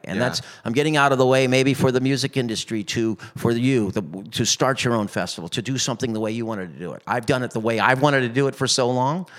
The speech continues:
Speaker 1: and I think it's worked for a lot of people. Maybe it's not for some people,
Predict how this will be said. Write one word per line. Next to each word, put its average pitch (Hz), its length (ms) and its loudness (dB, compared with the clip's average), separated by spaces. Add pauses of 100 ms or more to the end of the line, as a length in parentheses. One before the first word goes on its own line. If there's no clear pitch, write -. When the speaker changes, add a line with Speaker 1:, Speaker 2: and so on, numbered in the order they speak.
(240)
Speaker 1:
and 117 200 0
I 107 120 2
think 135 260 -2
it's - 160 -2
worked 120 260 -2
for 120 140 -2
a 117 60 0
lot 113 180 0
of 117 80 -4
people. 143 180 -4
Maybe 117 260 -2
it's 110 200 -6
not 117 200 -2
for 107 140 -12
some 120 260 -4
people, 139 460 -4